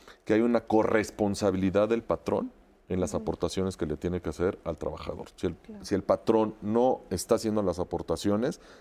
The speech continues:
Speaker 1: se ve de manera directa y con esto afecta al, al, al, al trabajador. Y las empresas lo están entendiendo muy bien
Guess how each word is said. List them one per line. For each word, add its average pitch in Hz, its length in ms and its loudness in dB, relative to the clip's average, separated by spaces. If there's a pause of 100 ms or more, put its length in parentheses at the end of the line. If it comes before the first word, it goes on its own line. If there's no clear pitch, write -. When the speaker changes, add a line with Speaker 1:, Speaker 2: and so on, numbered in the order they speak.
(100)
Speaker 1:
se 101 220 2
ve 117 280 4
de 104 120 0
manera 104 420 2
directa 98 640 -2
y 90 80 -8
con 95 240 -2
esto 98 180 -2
afecta 92 480 -2
al, 85 220 -2
al, 82 260 -2
al, 80 340 -4
al 82 160 -6
trabajador. 78 520 -6 (540)
Y 92 40 -4
las 95 180 2
empresas 110 380 2
lo 110 60 -2
están 98 240 -2
entendiendo 85 400 -2
muy 85 220 -2
bien 120 280 -2